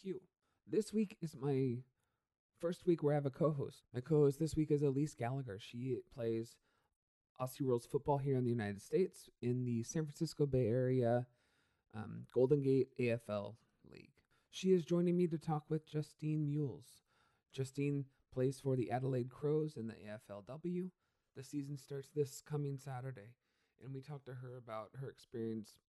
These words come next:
playing footy, her experience with the Crows, and being a out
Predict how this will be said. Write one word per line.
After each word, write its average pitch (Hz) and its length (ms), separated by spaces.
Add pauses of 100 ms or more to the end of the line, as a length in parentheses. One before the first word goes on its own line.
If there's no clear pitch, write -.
(300)
playing 117 480 (480)
footy, 190 360 (240)
her 117 240
experience 110 480
with 113 100
the 110 80
Crows, 151 460 (440)
and 131 280
being 120 360 (220)
a - 560
out 151 200